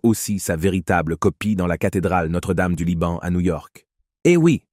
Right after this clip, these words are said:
il y a un petit bout de Rouen chez nos amis américains. Afin de poursuivre notre visite, nous allons nous diriger direction la place du Vieux Marché. Pour cela, nous allons traverser la principale rue de Rouen,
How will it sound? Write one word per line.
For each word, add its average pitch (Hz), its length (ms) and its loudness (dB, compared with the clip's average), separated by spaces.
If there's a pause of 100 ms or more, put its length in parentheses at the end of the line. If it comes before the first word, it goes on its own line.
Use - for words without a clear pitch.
(220)
il 120 160 4
y 117 60 6
a 110 100 2
un 107 100 2
petit 117 300 0
bout 107 180 2
de 92 100 0
Rouen 87 480 0
chez - 200 -2
nos 87 260 -2
amis 85 240 0
américains. 78 520 -6 (1400)
Afin 127 220 0
de 110 60 2
poursuivre 107 520 0
notre 92 260 -4
visite, 92 420 -4 (400)
nous 123 160 2
allons 156 180 2
nous 147 140 0
diriger 123 460 0
direction 131 540 -2
la 120 140 0
place 127 340 -2
du 101 140 -2
Vieux 107 200 2
Marché. 90 520 -6 (460)
Pour 104 160 -4
cela, 101 360 2 (440)
nous 117 160 2
allons 127 180 2
traverser 120 480 -2
la 113 140 0
principale 110 600 0
rue 110 200 0
de 104 80 0
Rouen, 98 380 0